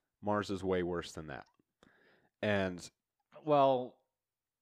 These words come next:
Speaker 1: but
Speaker 2: okay.
Speaker 1: his idea is
Speaker 2: <laughs>
Speaker 1: maybe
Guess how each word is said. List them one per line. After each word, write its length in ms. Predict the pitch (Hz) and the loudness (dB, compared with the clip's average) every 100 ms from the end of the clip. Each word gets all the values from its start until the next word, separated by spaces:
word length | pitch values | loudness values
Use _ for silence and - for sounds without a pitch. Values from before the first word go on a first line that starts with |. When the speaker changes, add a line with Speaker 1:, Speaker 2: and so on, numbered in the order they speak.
| _ - | _ 2
Speaker 1:
but 160 | 156 139 | 6 6
Speaker 2:
okay. 220 | 127 135 | 4 -2
Speaker 1:
his 240 | 131 170 | 0 6
idea 480 | 175 151 135 127 123 | 6 6 6 6 6
is 340 | 110 117 107 196 - - | 4 2 2 -4 -6 -8
Speaker 2:
<laughs> 1200 | - 107 - _ _ - - - _ - - - 123 | -14 -14 -20 _ _ -20 -20 -20 _ -20 -20 -18 -8
Speaker 1:
maybe 640 | 123 123 135 147 131 120 | 0 4 4 4 4 2